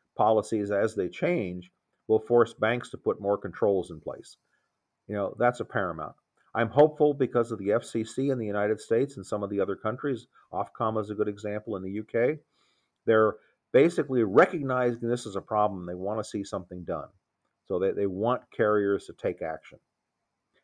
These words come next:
Uh, those are probably the two areas that I'm hopeful on, is, you know, the fear of reimbursement, which is the stick, and then the F C C saying, "Look, this is just something we have to do." And I think, you know, the carriers make money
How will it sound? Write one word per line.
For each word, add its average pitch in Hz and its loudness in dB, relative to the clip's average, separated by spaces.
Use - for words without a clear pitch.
Uh, 95 0
those 202 8
are 202 2
probably 165 4
the 107 4
two 170 0
areas 95 4
that 92 -6
I'm 90 -4
hopeful 90 -2
on, 76 -10
is, 101 -8
you 98 -10
know, 95 -8
the 90 -8
fear 147 6
of 104 0
reimbursement, 120 2
which 101 -6
is 101 -4
the 95 -4
stick, - -2
and 101 -4
then 104 0
the 101 0
F 107 -2
C 104 -6
C 123 -4
saying, 104 -4
"Look, 117 -2
this 107 -10
is 95 -10
just - -8
something 101 -4
we 98 -6
have 95 -4
to 92 -4
do." 147 0
And 190 4
I 180 8
think, 220 0
you 190 0
know, 165 6
the 143 -8
carriers 208 2
make 143 0
money 127 2